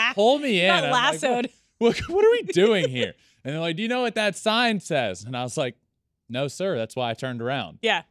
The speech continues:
Speaker 2: And they're like, "Well, you're not supposed to go fast on the other side of that sign." And I was like, "Uh, that's great. <laughs> Glad I turned around then."
Speaker 1: Yeah.
Speaker 2: They're like, "Do you know what the definition of going fast is on the water in Florida?" I was like, "No." They're like, "If your boat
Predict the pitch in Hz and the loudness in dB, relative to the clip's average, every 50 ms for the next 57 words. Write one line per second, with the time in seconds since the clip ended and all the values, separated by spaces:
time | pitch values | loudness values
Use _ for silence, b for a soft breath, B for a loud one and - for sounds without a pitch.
0 | _ _ - 110 113 117 113 110 123 170 185 202 208 196 175 131 - _ _ _ | _ _ -14 -10 -8 -6 -6 -4 -2 -2 0 2 2 2 2 0 -4 _ _ _
1 | _ _ _ _ _ - 139 165 196 202 190 - - 208 202 180 - - 175 175 | _ _ _ _ _ -6 -2 -2 0 0 -2 -2 0 0 0 0 0 -2 -2 -2
2 | 175 156 - - 185 165 160 151 - - - - 139 151 160 151 156 156 156 156 | -2 -2 -2 -2 0 0 0 -2 -4 -10 -14 -10 -6 -6 -4 0 2 2 2 2
3 | 151 131 - 160 147 143 135 127 135 127 120 - - 170 170 160 135 110 98 90 | 0 -2 0 0 0 0 0 0 -2 -2 -4 -4 -6 -6 -6 -6 -6 -6 -8 -8
4 | 95 101 98 - 104 95 90 - - 90 82 - - - - - 262 135 131 120 | -10 -12 -12 -12 -14 -14 -14 -14 -18 -20 -20 -20 -20 -20 -18 -16 -16 -14 -6 -2
5 | 147 160 226 220 143 117 117 110 160 139 147 147 156 160 - 175 170 170 160 156 | 0 2 2 2 2 -2 -4 -2 2 2 4 4 4 2 2 0 -2 -2 -2 -2
6 | 160 185 226 226 175 - - 254 208 170 - 104 110 113 110 131 139 147 156 160 | -2 -2 -2 -2 0 0 2 0 0 0 -6 -8 -8 -8 -6 -6 -6 -4 -4 -4
7 | 165 156 123 139 131 151 160 - 160 151 151 143 - 151 139 127 123 139 139 135 | -4 -4 -6 -4 -4 -4 -4 -4 -8 -10 -8 -10 -8 -10 -8 -6 -2 -2 -2 -2
8 | 127 120 - - 151 165 185 170 - - - 120 101 95 92 92 92 - _ _ | -4 -6 -6 -6 -4 -4 -4 -4 -6 -6 -6 -6 -6 -6 -8 -10 -12 -16 _ _
9 | _ - 107 123 120 120 120 117 127 135 139 135 135 131 127 123 117 - 165 180 | _ -8 -8 -6 -4 -4 -2 0 2 2 2 2 0 -4 -6 -8 -8 -4 -2 0
10 | 180 139 104 85 - _ _ _ _ _ _ _ _ _ _ _ _ _ _ _ | 0 0 -2 -6 -10 _ _ _ _ _ _ _ _ _ _ _ _ _ _ _
11 | - _ - 98 92 92 95 101 110 123 127 127 123 123 _ _ _ _ _ _ | -20 _ -14 -12 -10 -8 -6 -2 -2 0 0 -2 -4 -6 _ _ _ _ _ _
12 | - 95 98 104 92 107 - - 113 104 95 82 131 135 147 151 151 - | -10 -8 -8 -8 -8 -10 -10 -8 -8 -8 -4 0 2 2 2 2 0 -2